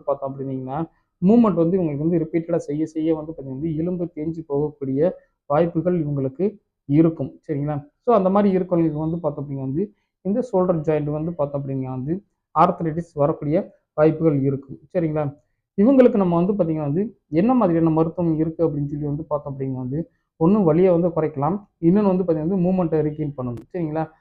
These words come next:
So மூவ்மெண்ட்டை வந்து நம்ம ரீகெயின் பண்ணணும் அப்படின்னீங்கன்னா வந்து எண்முறை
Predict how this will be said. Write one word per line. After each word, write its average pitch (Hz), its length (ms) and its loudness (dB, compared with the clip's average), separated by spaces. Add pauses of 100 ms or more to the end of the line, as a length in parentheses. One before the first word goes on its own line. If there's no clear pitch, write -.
(260)
So 269 180 6
மூவ்மெண்ட்டை 226 360 4
வந்து 190 200 2
நம்ம 165 220 2
ரீகெயின் 180 320 0
பண்ணணும் 165 280 0
அப்படின்னீங்கன்னா 147 480 -6
வந்து 151 160 0 (380)
எண்முறை 214 300 4